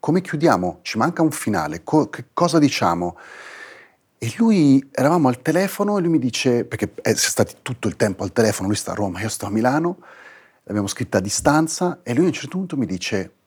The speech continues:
"La raccontiamo così come la sappiamo noi, basta,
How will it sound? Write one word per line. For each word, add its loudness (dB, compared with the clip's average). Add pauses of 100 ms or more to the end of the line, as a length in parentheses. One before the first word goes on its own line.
(160)
"La -4
raccontiamo -4
così -6
come -2
la -6
sappiamo -10
noi, -8 (560)
basta, -2